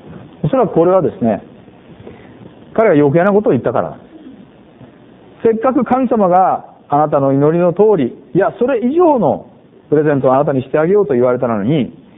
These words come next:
彼は何と言ったかというと、「いや、そんなことをどうして私は知ることができるでしょうか。年を取ってますし、女房も年を」。彼の口がですね、結局神様が、神様の世界に彼を、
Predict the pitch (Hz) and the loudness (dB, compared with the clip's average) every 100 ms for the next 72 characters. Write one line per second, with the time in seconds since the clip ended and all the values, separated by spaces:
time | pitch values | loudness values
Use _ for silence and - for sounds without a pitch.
0 | - _ _ _ - 143 131 139 143 135 | -20 _ _ _ -2 0 2 2 0 0
1 | 131 131 127 135 135 214 160 107 - - | 0 0 2 2 2 2 0 -4 -14 -20
2 | - - - - - - 135 180 165 135 | -20 -20 -20 -20 -20 -4 0 0 0 0
3 | 180 208 208 208 180 175 233 226 156 156 | 0 0 0 0 2 2 0 -2 -2 0
4 | 160 147 151 151 156 147 135 131 127 117 | -2 0 0 2 2 2 2 0 0 -2
5 | 120 107 127 117 151 123 127 - 117 110 | -4 -4 -4 -2 0 0 -2 -4 -10 -6
6 | 113 131 127 110 113 113 90 - - - | -2 0 2 0 -2 -2 -6 -10 -20 -20
7 | - - - - - - - 226 277 208 | -20 -20 -20 -18 -18 -12 -4 0 0 0
8 | - - 262 285 269 196 - 143 127 113 | -4 -6 -2 0 0 -2 -2 0 0 -2
9 | 165 196 165 202 233 233 208 165 156 170 | -2 -2 -2 -2 -2 0 0 0 2 2
10 | 196 147 110 - - _ - 190 202 185 | 2 0 -4 -8 -20 _ -8 -2 -2 0
11 | 175 151 139 185 175 156 139 127 165 151 | 0 0 -2 -2 0 0 0 0 0 2
12 | 135 127 | 2 -2